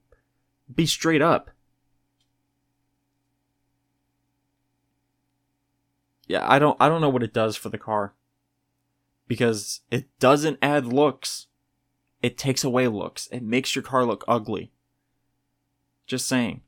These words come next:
All the car people out there, if you're thinking about slanting your tires, don't. What? Why? 'Cause, uh, the only thing I could think is that it's a design choice.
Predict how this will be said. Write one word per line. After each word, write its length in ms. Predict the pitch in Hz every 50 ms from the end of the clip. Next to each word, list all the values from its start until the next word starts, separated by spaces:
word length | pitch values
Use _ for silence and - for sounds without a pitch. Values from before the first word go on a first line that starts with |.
| _ _ _ _
All 140 | - 135 151
the 80 | 170
car 260 | 160 - - 156 160 160
people 280 | 165 185 160 170 170
out 180 | 170 175 180 -
there, 160 | 185 185 185
if 220 | - - - -
you're 100 | 180 190
thinking 280 | 196 - 202 196 190 190
about 260 | 175 170 160 - - _ -
slanting 540 | - - - - 156 175 160 - 175 165 151
your 100 | 147 127
tires, 380 | - 143 147 160 165 160 -
don't. 440 | - 123 110 151 165 180 135 - - _ _ _ _ _ _ _ _ _ _ _ _ _ _ _ _ _ _ _ _ _ _ _
What? 280 | - 127 170 - -
Why? 540 | 143 131 131 147 175 175 131 98 - - - _ _ _ _ _ _ _ _ _ _ _ _ _ _ _ _ _ _ _ _ _ _ _ _ _ _ _ _ _ _ _ _ _ _ _ _ _ _ _ _ _ _ _ _ _ _ _ _ _ _ _ _ -
'Cause, 320 | 180 185 170 143 - - - -
uh, 80 | - - _ _ _ _ _ _ -
the 160 | 156 143 156
only 200 | 135 180 220 226
thing 180 | 208 - 185 156
I 120 | 135 139
could 120 | - 127 -
think 360 | - - 131 113 95 - - -
is 120 | 120 107
that 200 | - 120 113 110 -
it's 260 | - 120 113 - - -
a 380 | 120 120 110 110 104 - - _ _ _ _ _ _ _ _ _ _ _ _ _ _ _ _ _ _ _ - 117
design 400 | 107 131 110 - 120 117 113 110
choice. 560 | 104 - - 104 76 - - - - - -